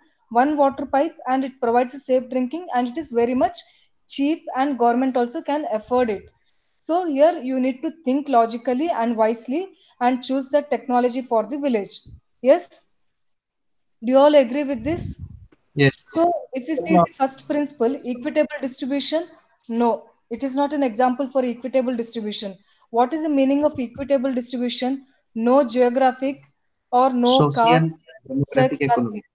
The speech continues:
Speaker 1: Yeah,
Speaker 2: Yes,
Speaker 1: tell
Speaker 2: ma'am.
Speaker 1: Roshan.
Speaker 2: All social, demographic, and economic, ma'am.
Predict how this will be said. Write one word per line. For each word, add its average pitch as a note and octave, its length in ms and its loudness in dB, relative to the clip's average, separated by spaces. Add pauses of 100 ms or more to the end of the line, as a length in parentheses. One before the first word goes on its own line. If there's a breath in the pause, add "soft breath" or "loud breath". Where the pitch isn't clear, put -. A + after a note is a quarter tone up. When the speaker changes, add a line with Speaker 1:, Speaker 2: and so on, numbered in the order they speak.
(520)
Speaker 1:
Yeah, C4+ 140 2
Speaker 2:
Yes, C#4 140 4
Speaker 1:
tell D#4+ 80 2
Speaker 2:
ma'am. C#4+ 80 2
Speaker 1:
Roshan. A#3+ 260 0 (1300)
Speaker 2:
All C3+ 180 2
social, D3+ 480 6
demographic, E3 640 4
and D#3+ 140 2
economic, C#3 500 4
ma'am. A#2+ 180 -2